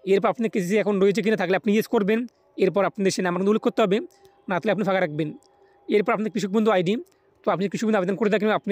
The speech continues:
টাকা পাচ্ছেন, সেক্ষেত্রে আপনাদের কিন্তু কৃষক বন্ধু আইডি রয়েছে, সেক্ষেত্রে আপনি এখানে কৃষক বন্ধু আইডি আপনি বসিয়ে দেবেন। তো আপনি কীভাবে বের করতে পারবেন সে নিয়ে আমার ভিডিও রয়েছে, আপনি দেখে নেবেন।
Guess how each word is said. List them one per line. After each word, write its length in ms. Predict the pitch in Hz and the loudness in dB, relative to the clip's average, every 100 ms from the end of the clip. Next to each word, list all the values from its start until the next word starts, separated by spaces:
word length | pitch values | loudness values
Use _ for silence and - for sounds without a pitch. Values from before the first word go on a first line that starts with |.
| 190 | 0
টাকা 100 | 180 202 | 0 0
পাচ্ছেন, 260 | - 233 202 | -2 -4 -2
সেক্ষেত্রে 220 | 190 190 | 0 0
আপনাদের 180 | - 214 214 | 0 0 0
কিন্তু 180 | 170 220 285 _ _ _ _ | 0 -2 -4 _ _ _ _
কৃষক 180 | 185 190 | -2 2
বন্ধু 120 | 214 208 | 2 2
আইডি 140 | 170 208 | 0 2
রয়েছে, 180 | 220 202 190 | 0 0 -4
সেক্ষেত্রে 240 | 185 202 | -4 -2
আপনি 100 | - 190 | 0 -2
এখানে 140 | 180 | -2
কৃষক 140 | 180 190 | -2 -2
বন্ধু 120 | 190 | 0
আইডি 100 | 170 185 | 0 0
আপনি 80 | 233 | 0
বসিয়ে 160 | 233 220 | 0 2
দেবেন। 180 | 180 170 180 - _ _ _ _ | 2 0 -4 -14 _ _ _ _
তো 40 | 208 | -2
আপনি 100 | 196 226 | 0 2
কীভাবে 160 | 226 | 2
বের 80 | 196 214 | 2 0
করতে 140 | 240 | 0
পারবেন 160 | 220 202 | 0 0
সে 60 | 202 | 0
নিয়ে 100 | 202 | 0
আমার 80 | 170 | 0
ভিডিও 140 | 196 220 | 2 2
রয়েছে, 240 | 220 - 220 170 | 2 0 -4 -4
আপনি 100 | 202 | -2
দেখে 120 | 180 220 | 0 2
নেবেন। 180 | 196 | 0